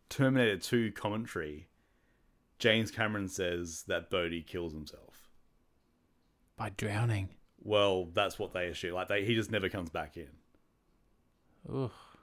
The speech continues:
Speaker 1: 'Cause all these fans, like, going, "Oh, you can't do that, mate." And then Khan's like, "He's not coming back."
Speaker 2: Yeah, 'cause he's gonna, like, swim off to the side, like, sleeping with the enemy.
Speaker 1: Yeah. <laughs> And here he goes.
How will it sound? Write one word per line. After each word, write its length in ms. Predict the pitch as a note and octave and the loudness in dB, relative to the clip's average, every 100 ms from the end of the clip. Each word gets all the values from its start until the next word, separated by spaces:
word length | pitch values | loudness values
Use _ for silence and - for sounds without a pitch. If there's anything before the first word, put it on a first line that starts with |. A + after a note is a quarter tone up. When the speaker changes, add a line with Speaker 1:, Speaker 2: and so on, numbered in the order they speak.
| _ | _
Speaker 1:
'Cause 120 | A2+ | 0
all 120 | A#2 A#2+ | 4 4
these 140 | F#2+ | 2
fans, 260 | G#2 G2 F#2+ | 0 -2 -2
like, 120 | F2+ | -4
going, 180 | F#2 F#2+ - | -4 -6 2
"Oh, 220 | C4+ C#4+ | 8 10
you 220 | F#3 A#3 | 10 6
can't 300 | A#3+ F#3 C3+ | 8 8 6
do 180 | C#3+ D3 | 4 4
that, 260 | C3+ D#3+ E3+ | 6 4 4
mate." 320 | G3+ B3+ - - _ _ _ _ | 4 4 2 -10 _ _ _ _
And 160 | - F#2 | -8 -4
then 160 | F#2 E2 | -4 -6
Khan's 300 | G2 F#2 F2 | -6 -6 -6
like, 160 | D#2+ | -6
"He's 240 | E2+ A2+ A#2+ | -6 -6 -6
not 200 | - - | -8 -10
coming 300 | A2 G#2+ - | -12 -12 -18
back." 460 | G#2+ - - - - _ _ _ _ _ _ _ _ _ _ _ - | -18 -18 -20 -20 -20 _ _ _ _ _ _ _ _ _ _ _ -4
Speaker 2:
Yeah, 180 | D3+ C3+ | -2 0
'cause 160 | C3 | 0
he's 140 | B2+ B2 | 0 0
gonna, 220 | C#3 C3 | 0 2
like, 200 | A#2+ A#2+ | 0 -2
swim 340 | - C#3+ B2+ | -4 0 2
off 140 | B2 - | 0 0
to 100 | A#2+ | 0
the 80 | |
side, 400 | G#2 - C3+ C3 | 0 4 6 6
like, 160 | G#2+ G#2 | 4 0
sleeping 320 | - B2 - | 2 2 4
with 100 | A2+ | 4
the 80 | A2 | 6
enemy. 300 | B2+ A#2 - | 6 6 4
Speaker 1:
Yeah. 1300 | D#3+ C3 - A2 A#2+ G#2+ D3+ B2+ E3 D3+ F3+ F3 F#3 | 4 4 2 2 2 8 10 12 12 12 12 12 12
<laughs> 840 | - A#3+ - - - - A#3 - - | 6 4 4 0 0 -10 -16 -16 -4
And 220 | A2 G2+ | 0 0
here 180 | G#2+ G#2 | 2 2
he 80 | G2 | 0
goes. 580 | F#2 F#2 F2+ F2+ - | 0 0 -2 -6 -12